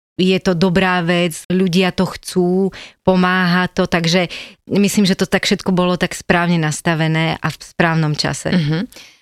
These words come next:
Speaker 2: Vyrábate prírodnú kozmetiku. Čo to ale vlastne prírodná kozmetika znamená? Čo by mala obsahovať, čo by nemala obsahovať? Lebo mnohí si možno predstavia pod tým, že to je len nejaký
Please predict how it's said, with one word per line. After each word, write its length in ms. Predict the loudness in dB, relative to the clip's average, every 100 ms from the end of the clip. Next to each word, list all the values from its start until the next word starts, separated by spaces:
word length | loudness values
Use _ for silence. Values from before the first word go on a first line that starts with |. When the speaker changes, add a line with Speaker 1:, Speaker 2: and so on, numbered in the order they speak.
| _
Speaker 2:
Vyrábate 480 | 0 0 2 0 -2
prírodnú 320 | 0 0 0 -2
kozmetiku. 760 | -2 -2 -2 -4 -2 -2 -2
Čo 160 | -2 -2
to 80 | 0
ale 240 | 0 0
vlastne 400 | 0 -2 -2 -6
prírodná 480 | -2 0 2 2 0
kozmetika 480 | 0 0 0 -2 0
znamená? 560 | 0 0 0 -2 -6
Čo 160 | -4 -2
by 80 | 0
mala 240 | 0 0
obsahovať, 400 | -4 -4 -2 -2
čo 100 | -4
by 60 | -2
nemala 300 | 0 2 0
obsahovať? 380 | 0 0 0 0
Lebo 220 | 0 -2 -4 -8 -20 _ _ _
mnohí 320 | 0 2 2
si 160 | 0 0
možno 320 | 0 0 -4 -6 _
predstavia 480 | -2 -2 0 0 0
pod 160 | -2 -4
tým, 160 | -2 0
že 140 | -2
to 400 | -2 0 0 -2
je 160 | -4 -2
len 160 | -2
nejaký 600 | 0 -2 -4 -4 -2 -4